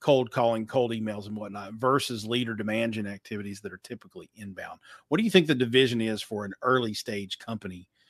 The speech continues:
of outbound versus inbound? And then how the hell do you get people to open those emails? <laughs>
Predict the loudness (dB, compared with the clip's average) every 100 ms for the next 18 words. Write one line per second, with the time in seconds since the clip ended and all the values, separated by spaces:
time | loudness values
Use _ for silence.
0 | _ _ -6 0 2 2 0 -2 -2 -4
1 | -6 -10 -8 -8 -6 -8 -10 -8 -8 -6
2 | -4 -2 0 -2 -4 -6 -8 -8 -8 -12
3 | -10 -10 -12 -18 _ _ -16